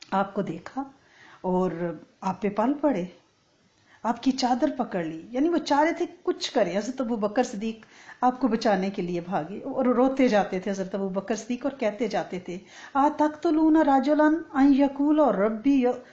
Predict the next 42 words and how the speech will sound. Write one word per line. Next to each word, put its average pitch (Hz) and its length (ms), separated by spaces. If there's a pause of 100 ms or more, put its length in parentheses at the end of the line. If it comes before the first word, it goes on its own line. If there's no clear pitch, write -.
(140)
रब्बी 240 380
अल्लाह, 262 640
क्या - 380
तुम 339 260
ऐसे 254 380
आदमी 339 340
को - 120
कत्ल 339 300
करना 330 280
चाह 320 220
रहे 330 120
हो 339 60
जो 269 160
कहता 294 300
है 285 60
मेरा 254 220
रब 226 280
अल्लाह 240 340
है?" 320 360 (580)
इसके 330 260
बाद 320 240
उन 302 100
लोगों 302 200
ने 311 80
आपको 196 380
छोड़ 349 260
दिया, 330 200
हज़रत - 160
अबू 180 120
बकर 165 340
पे - 140
पल 262 220
पड़े। 285 300 (440)
इतनी 392 520
ईजा 269 460
दी 226 440
कि 302 120
हज़रत 240 580 (240)
बीबी 247 260
अस्मा 285 300
फरमाती 233 560
हैं 233 280